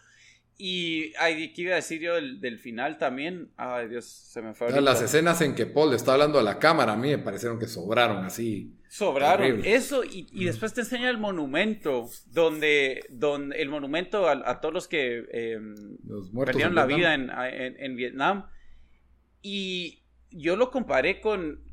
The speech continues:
Speaker 1: con el documental de Ken Burns, y cuando llegan a ese momento, y sabes el peso que tenía ese momento para todos los soldados, o sea,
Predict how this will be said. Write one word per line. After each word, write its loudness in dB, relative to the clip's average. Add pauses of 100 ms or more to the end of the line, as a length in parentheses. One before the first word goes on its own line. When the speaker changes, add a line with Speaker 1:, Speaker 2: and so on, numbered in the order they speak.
Speaker 1:
con -2
el -4
documental 0
de -2
Ken -8
Burns, 2
y -14
cuando -4
llegan 2
a -2
ese -6
momento, -6
y -14
sabes -4
el -6
peso -2
que -10
tenía -6
ese -6
momento -4
para -2
todos 0
los -2
soldados, 0
o -18
sea, 2